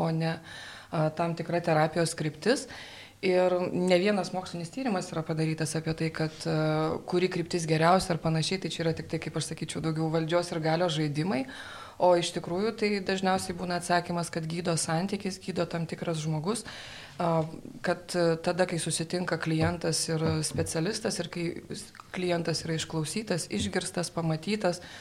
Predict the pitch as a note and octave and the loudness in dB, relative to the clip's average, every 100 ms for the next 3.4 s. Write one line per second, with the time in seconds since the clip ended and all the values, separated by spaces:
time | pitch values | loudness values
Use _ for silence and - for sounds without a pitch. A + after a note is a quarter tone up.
0 | - - F3 F3+ E3+ D#3 D3+ D3 - - | -12 -6 0 2 4 2 0 -4 -6 -6
1 | D3+ D3 D#3+ D3+ - E3 F3 - E3 - | -6 -6 -8 -8 -6 -6 -6 -4 -6 -4
2 | G#3 G#3 F#3 F3 E3+ E3 D#3+ D#3+ D#3+ D#3+ | -4 -2 -4 -4 -4 -6 -6 -8 -6 -4
3 | D#3 D3 - | -4 -6 -8